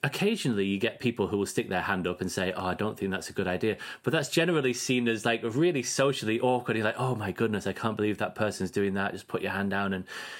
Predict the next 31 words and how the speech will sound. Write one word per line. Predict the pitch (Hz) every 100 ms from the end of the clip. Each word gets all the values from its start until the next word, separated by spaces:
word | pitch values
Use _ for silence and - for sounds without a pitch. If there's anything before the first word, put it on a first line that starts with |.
| -
you | 127
know, | 110
it's, | 110 131
uh, | 135
it's | 135 127 131
like, | 135 120
th-, | 123 123 120 -
th-, | - - 139 123 - _ - - - -
meetings | 143 185 - 160 143 -
and, | - 110 117
and | 107 107 98 -
sort | - 113
of | 101
gatherings | 123 139 123 113 107
of | 104
teachers | 151 123 101 -
aren't | 139 143
often | 131 123
set | - 143 131 -
up | 175
in | 123
such | - -
a | 131
way | 147
that | 127
we | 117
can | 117 120
have | 117 170
these | 175 175 123
equitable, | 123 120 127 107 101
robust | 95 101 98 104 101 -